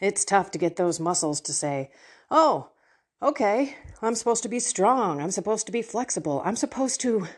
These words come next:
allow you to move and shake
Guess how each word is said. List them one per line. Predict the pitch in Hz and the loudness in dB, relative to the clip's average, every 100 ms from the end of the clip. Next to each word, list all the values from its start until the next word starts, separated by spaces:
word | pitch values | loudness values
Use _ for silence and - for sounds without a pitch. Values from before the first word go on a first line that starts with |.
| - | -2
allow | 196 196 185 220 233 | 4 4 4 4 2
you | 185 214 202 | 2 0 0
to | 170 - | 0 -2
move | 185 175 214 220 208 - | -2 0 0 -2 -4 -6
and | 151 | -4
shake | - - 196 196 196 | -2 2 2 0 -6